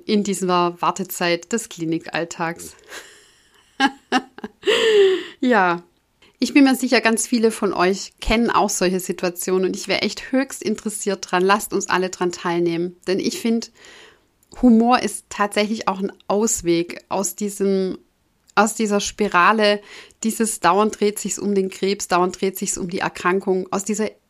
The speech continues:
ewig langen Wartezeit in der Klinik. Und von daher kann ich euch einfach auch nur animieren, ähm, da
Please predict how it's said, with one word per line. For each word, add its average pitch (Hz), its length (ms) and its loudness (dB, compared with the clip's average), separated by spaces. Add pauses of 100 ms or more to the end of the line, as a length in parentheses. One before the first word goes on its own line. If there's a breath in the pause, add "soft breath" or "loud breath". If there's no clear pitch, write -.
(100)
ewig 202 420 0
langen 160 220 -2
Wartezeit 165 580 -8
in 180 240 -6
der 175 100 -4
Klinik. 175 560 -2 (1300 loud breath)
Und 208 500 4 (200)
von 208 240 2
daher 214 500 2 (120)
kann 220 240 2
ich 220 220 0
euch 208 340 -2 (280)
einfach 208 300 2
auch 208 120 2
nur 226 240 0
animieren, 220 920 2 (140)
ähm, 190 480 0 (160)
da 202 440 2